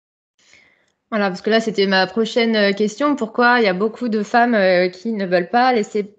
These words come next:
laisser, euh, ressortir leur, euh, féminin, euh, aujourd'hui ? Et on a beaucoup de masculins, hein, je trouve, dans la société. Les, les valeurs masculines sont beaucoup plus valorisées, je trouve, que les valeurs, euh, féminines.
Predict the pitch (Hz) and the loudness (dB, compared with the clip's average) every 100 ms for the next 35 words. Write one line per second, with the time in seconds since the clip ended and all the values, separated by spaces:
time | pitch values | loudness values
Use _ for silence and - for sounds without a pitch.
0 | - 196 196 - 220 226 208 185 196 214 | -10 -8 -8 -6 -4 -2 0 0 -2 -2
1 | 196 - - 233 214 190 180 185 180 175 | -4 -6 -6 -4 -2 -2 -2 -2 -2 -2
2 | 170 - 208 196 196 240 262 _ _ _ | -4 -4 -2 0 0 -2 -6 _ _ _
3 | _ _ _ _ _ 196 185 - 185 190 | _ _ _ _ _ -6 -4 -2 -2 -2
4 | 196 226 254 254 - 202 190 180 180 240 | -2 -2 -4 -6 -8 -6 -2 2 4 2
5 | - 285 226 214 - 240 254 208 - 226 | 2 2 2 2 -2 2 2 2 -2 -4
6 | 208 180 175 180 185 180 190 202 - _ | -2 0 -2 -4 -4 -6 -4 -8 -10 _
7 | _ - 202 196 202 185 208 220 240 254 | _ -8 2 4 6 4 2 2 2 0
8 | 240 233 277 269 214 208 226 240 233 208 | -2 -4 -6 -6 -6 -6 -8 -6 -2 -2
9 | 208 202 196 202 - 185 - - 196 185 | -2 -4 -4 -8 -10 -14 -12 -12 -8 -8
10 | 185 185 196 196 180 185 185 196 185 185 | -6 -6 -4 -4 -6 -8 -6 -6 -4 -6